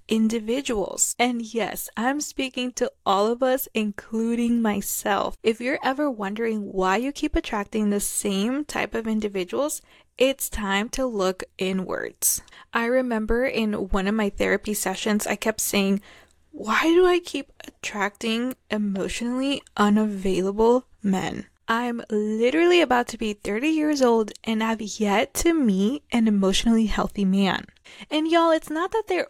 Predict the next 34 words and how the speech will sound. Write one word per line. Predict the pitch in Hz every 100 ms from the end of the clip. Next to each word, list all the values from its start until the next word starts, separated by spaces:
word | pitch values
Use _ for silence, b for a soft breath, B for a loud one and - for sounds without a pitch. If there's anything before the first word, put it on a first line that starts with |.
| -
aren't | 214 233 262
emotionally | 214 196 196 233 226 214 202
healthy | 202 220 220
men | 202 185 190 202 285 240 185 185 202 B B B
out | 190 254 -
there, | - - - 214 B B B
but | 247 -
the | 233
men | 226 214 233 220
that | - - _ -
I'm | 180 208 269 339
attracting | 440 440 415 440 427 - 453 453 440 _ _ _ _ -
are | 233
not | 208 180
emotionally | - - - - 196 220
healthy. | 277 349 - - - b b b
So | b - 262 240 -
I | 269
took | 330 381 359
a |
moment, | 302 226 208 196 196 -
and | 208 202
by | 208
the | 220
way, | 190 - -
my | 226 214 214
therapist | 214 196 - -
is | - -
so | - - 180
good | 185 -
at | -
calling | - 190 185 185
me | 180
out. | - - -